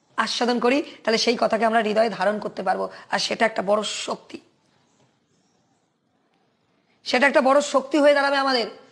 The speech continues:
সম্পূর্ণ দিন চলবার জন্য এই হরিকথা তখন আমাকে শক্তি যোগাবে। আপনারা বুঝতে পারছেন তো আমি কি বলছি? আমাদের স্থিতিটা এমন একটা পর্যায়ে নিয়ে যেতে হবে যে আমরা সংসারে দায়িত্ব কর্তব্য পালন করব,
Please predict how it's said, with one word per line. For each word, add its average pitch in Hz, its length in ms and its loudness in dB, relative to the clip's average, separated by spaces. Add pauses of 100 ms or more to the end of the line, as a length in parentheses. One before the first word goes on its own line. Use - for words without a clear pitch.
(440)
সম্পূর্ণ 320 500 2
দিন 269 580 2 (520)
চলবার 294 500 4
জন্য 269 340 -2 (640)
এই 240 180 4
হরিকথা 233 400 2
তখন 220 200 0
আমাকে 220 200 0
শক্তি 214 320 -10
যোগাবে। 185 300 -4 (240)
আপনারা 208 180 -2
বুঝতে 196 280 -6
পারছেন 214 360 -8
তো - 100 -20
আমি 226 80 -10
কি 226 100 -12
বলছি? 220 320 -12 (1600)
আমাদের 277 580 4
স্থিতিটা 294 420 0
এমন 277 300 0
একটা 294 200 0
পর্যায়ে 262 400 2
নিয়ে 269 200 0
যেতে 254 200 -2
হবে 220 300 2 (440)
যে 262 80 4
আমরা 285 220 4
সংসারে 277 380 2
দায়িত্ব 262 320 2
কর্তব্য 277 400 0
পালন 285 300 2
করব, 233 400 -4